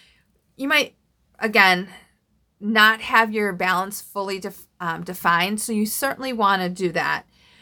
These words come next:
But if, let's say, part of your balance is that, you know, like, "I wanna spend two hours every night with my, my kids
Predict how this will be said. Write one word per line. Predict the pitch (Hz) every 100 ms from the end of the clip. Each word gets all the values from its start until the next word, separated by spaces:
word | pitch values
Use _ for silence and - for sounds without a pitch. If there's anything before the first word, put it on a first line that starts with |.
| _ _
But | 220 254 254 247 - _ _ _
if, | - 285 302 285 - - _ -
let's | 240 330 339
say, | - 294 269 262 247 -
part | 240 240
of | 240
your | 233
balance | 214 190 196 190 -
is | 202 185
that, | 185 180 -
you | 214
know, | 226
like, | 247 226 -
"I | 254
wanna | 262 262
spend | 254 - 214 202 202 208 - - _ _
two | - 311
hours | 285 247 240 233
every | 226 220 220 214
night | 202 196 196 196
with | 190 190
my, | 208 196 196 196 -
my | 196
kids | 185 - 226 190 175 170